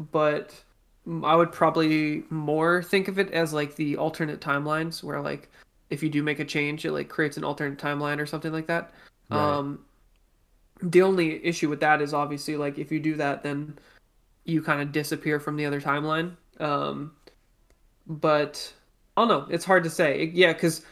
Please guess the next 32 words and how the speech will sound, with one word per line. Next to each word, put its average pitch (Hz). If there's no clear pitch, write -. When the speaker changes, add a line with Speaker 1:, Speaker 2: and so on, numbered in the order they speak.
Speaker 1:
that 190
changes 175
it 160
a 156
lot. 151
Like, 147
if 156
you 160
can 160
actually 151
influence 151
it 151
or 147
not 143
changes 147
how 147
powerful 147
it 139
is. 156
But -
I 190
would 254
say 226
you 175
can 160
probably 143
influence -
it. -
Um, 113
Speaker 2:
Okay, 110
okay. 104
Speaker 1:
yeah. -